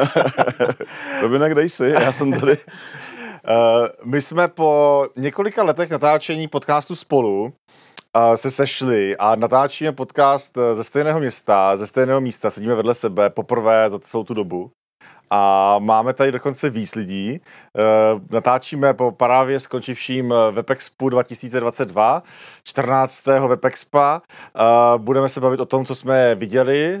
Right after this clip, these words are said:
Speaker 2: budeme se bavit o tom, o čem jsme si tady povídali, ať už, eh, na,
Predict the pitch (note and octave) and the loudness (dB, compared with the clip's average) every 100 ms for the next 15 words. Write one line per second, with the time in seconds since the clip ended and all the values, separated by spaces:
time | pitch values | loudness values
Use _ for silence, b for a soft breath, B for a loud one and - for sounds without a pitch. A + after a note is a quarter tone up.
0 | - A2+ A#2+ A#2 B2 B2 A#2 C3 B2 A2 | -8 0 0 0 0 0 0 -2 -4 -6
1 | G#2 A#2+ A#2+ C3+ B2+ B2+ - A#2+ A#2 A#2 | -8 -8 -8 -2 0 0 -2 -4 0 2
2 | B2 B2+ A#2 A2 B2+ - A2+ G#2+ G#2+ G#2 | 4 2 -2 -4 -6 -8 -2 0 2 0
3 | G2+ G#2 G2+ G2+ | 0 0 0 0